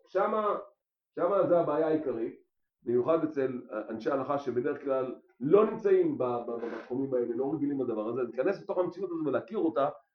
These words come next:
זה דורש מומחיות. כיוון שזה דורש מומחיות, אז הרבה פעמים, מי שלא מומחה, אז הוא משליך על זה הלכות שהן לא רלוונטיות, כי הוא לא באמת אפיין את המציאות כמו שצריך.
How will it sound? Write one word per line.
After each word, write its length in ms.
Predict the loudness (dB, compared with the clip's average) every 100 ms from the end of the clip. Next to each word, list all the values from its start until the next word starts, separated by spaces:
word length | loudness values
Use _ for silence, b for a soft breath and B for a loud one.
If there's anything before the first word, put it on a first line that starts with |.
| _ 2
זה 160 | 2 4
דורש 280 | 2 2
מומחיות. 600 | 0 -4 -2 -2 0 0 -2 _ _ _ _ _ _ _
כיוון 160 | -2 0
שזה 80 | 2
דורש 220 | 0 0
מומחיות, 560 | -2 0 2 2 0 -4
אז 200 | -6 -6
הרבה 200 | -6 -6
פעמים, 520 | -2 -2 0 0 0 -4 _ _ -14
מי 60 | -6
שלא 300 | 2 4 4
מומחה, 420 | 0 2 2 2 -2
אז 180 | -6
הוא 400 | -2 0 0 -2 -8 _ _ _ _ _ _
משליך 520 | -4 2 4 4 4 -2 -18 _ _ _ _ _ _ _ _ _ -6
על 100 | -2
זה 220 | 6 6 6
הלכות 400 | 4 4 2 2
שהן 100 | 0
לא 180 | 0
רלוונטיות, 420 | 0 0 0 0 0
כי 60 |
הוא 120 | 4
לא 180 | 4 4
באמת 280 | 2 -2 -2
אפיין 220 | -4 -6
את 80 | -6
המציאות 300 | -8 -8 -10
כמו 120 | -12
שצריך. 280 | -18 -20